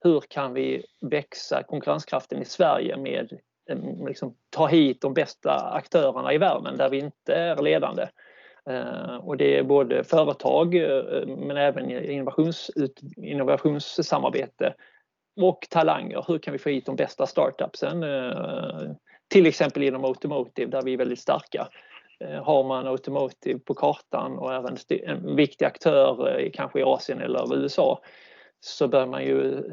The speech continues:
utvärdera Göteborg, eh, eller Sverige beroende på var man är, eh, inom vilket område man är, eh, och ha det som kanske sitt Europa huvudkontor eller i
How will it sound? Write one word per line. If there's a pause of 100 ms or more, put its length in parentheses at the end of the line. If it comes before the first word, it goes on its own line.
utvärdera
Göteborg,
eh,
eller
Sverige
beroende
på
var
man
är, (440)
eh, (380)
inom
vilket
område
man
är, (560)
eh,
och
ha
det
som
kanske
sitt
Europa (140)
huvudkontor
eller
i